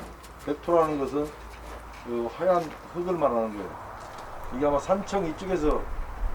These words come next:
백토가 많이 나오죠. 이게. 자, 오만,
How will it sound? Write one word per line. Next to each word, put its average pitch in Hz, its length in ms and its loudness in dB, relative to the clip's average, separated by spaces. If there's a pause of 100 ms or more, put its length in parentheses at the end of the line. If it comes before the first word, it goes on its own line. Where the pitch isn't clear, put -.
(100)
백토가 151 320 0
많이 131 180 4
나오죠. 117 400 0 (800)
이게. 110 240 -2 (2000)
자, 143 80 10
오만, 226 420 12